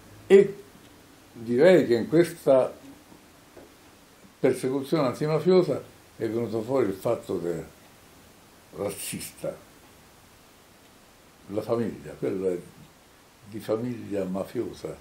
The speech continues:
quello ha un parente che è, eccetera, eccetera. È vero, eh, no, nessuno nega che le parentele possono essere anche legami e comportare legami pericolosi,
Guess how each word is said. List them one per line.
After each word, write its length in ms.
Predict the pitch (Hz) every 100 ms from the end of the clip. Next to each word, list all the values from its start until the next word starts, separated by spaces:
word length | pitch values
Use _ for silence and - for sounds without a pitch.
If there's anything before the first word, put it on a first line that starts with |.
| - - -
quello 320 | - 120 101 104
ha 40 |
un 260 | 113 104 -
parente 840 | 131 135 147 131 - - 117 - - - - -
che 460 | 117 117 147 151 135
è, 40 |
eccetera, 480 | 123 - 117 107 110
eccetera. 420 | 98 - 82 - - - -
È 140 | 202
vero, 480 | 156 180 196 - - -
eh, 120 | 131
no, 340 | 135 120 - - - - -
nessuno 320 | - 208 117
nega 380 | 117 120 101 95
che 140 | 110
le 100 | 101
parentele 760 | 110 113 110 104 135 123 104 - - - - -
possono 420 | - 123 - 117 120
essere 460 | 120 - 110 104 - - - -
anche 500 | 113 127 123 - 117
legami 720 | 107 98 120 120 117 110 95 - 95
e 80 | -
comportare 640 | 117 107 110 98 123 117
legami 600 | 107 104 117 120 110 85 - - - - - - -
pericolosi, 760 | - 101 87 101 143 143 92